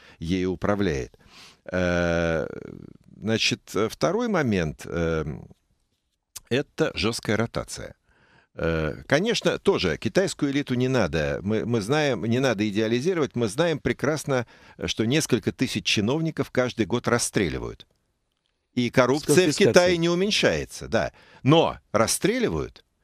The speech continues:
Speaker 1: и не бывает такого, я не, не призываю никого расстреливать, но давайте, э, если, э, человек допустил, э, так сказать, вопиющие такие, э, вещи, когда разбазаривается, да, имущество,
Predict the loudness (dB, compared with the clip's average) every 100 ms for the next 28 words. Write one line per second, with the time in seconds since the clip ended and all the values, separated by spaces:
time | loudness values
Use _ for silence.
0 | _ -6 -2 -2 0 2 4 2 4 2
1 | 0 0 -2 0 -2 0 0 2 2 2
2 | 0 0 0 0 2 0 0 0 0 0
3 | -2 -2 -2 -2 -6 -12 _ _ _ _
4 | -2 2 2 2 0 2 0 0 -6 -14
5 | -4 -2 0 0 0 2 2 0 -8 -12
6 | -4 0 0 0 0 -2 0 0 0 -2
7 | -4 -4 -2 -2 -6 -6 -2 0 0 -2
8 | -2 0 0 0 0 -2 -2 -2 -4 -8
9 | -6 -4 -2 -2 -2 -2 -2 0 0 0
10 | 0 0 0 0 -2 0 0 0 -2 -10
11 | -20 -20 -10 -4 -2 0 0 2 0 0
12 | -2 0 0 0 0 0 2 2 2 0
13 | -2 -6 -8 -4 -2 -2 -4 -4 -2 -2
14 | -2 -4 -6 -4 -4